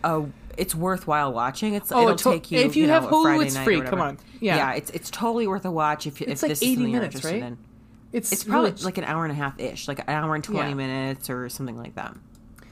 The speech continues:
Speaker 2: Looking to see what you
Speaker 1: It's
Speaker 2: sent
Speaker 1: good.
Speaker 2: me. I think it's, um, it told me, eighty-two minutes.
Speaker 1: It's
Speaker 2: So.
Speaker 1: very fascinating. Um,
Speaker 2: Yeah.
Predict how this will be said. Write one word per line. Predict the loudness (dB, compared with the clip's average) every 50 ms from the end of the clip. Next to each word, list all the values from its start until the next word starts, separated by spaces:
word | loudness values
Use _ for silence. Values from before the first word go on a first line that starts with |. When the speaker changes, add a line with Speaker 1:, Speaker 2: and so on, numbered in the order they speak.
| -20 -8 -2
Speaker 2:
Looking | 0 0 2 2 0
to | -2
see | 0 0 0
what | 0 0 0
you | -2
Speaker 1:
It's | -2
Speaker 2:
sent | -2 -2 -2
Speaker 1:
good. | 0 0 0 0 0
Speaker 2:
me. | -2 -2
I |
think | -2 -4 -2 -2
it's, | -2 -4 -4 -8 -6 -4
um, | -2 0 2 2 2 2 2 0 -2 -2 -4
it | -4 -6 -6 -10 -18 -20 -20 -20 -20 -20 -20 -20 -20 -20 -4
told | 0 0 0 0 0
me, | -4 -8 -10 -12 -18 -20 -20 -20 -20 -20 -20 -12 -2
eighty-two | 0 2 2 2 0 -2 -2 -2 -2
minutes. | 0 -2 -2 -4 -6 -10 -12 -12 -4 -4
Speaker 1:
It's | -4 -2 0 0
Speaker 2:
So. | 0 0 0 2 2
Speaker 1:
very | 2 4 4 4 2 2
fascinating. | 0 0 0 2 2 0 0 -2 -2 0 0 0 0 0 0 -2 -4 -6 -8 -14 -20 -20 -6 -2
Um, | 0 2 2 2 2 2
Speaker 2:
Yeah. | 0 -2 -2 -4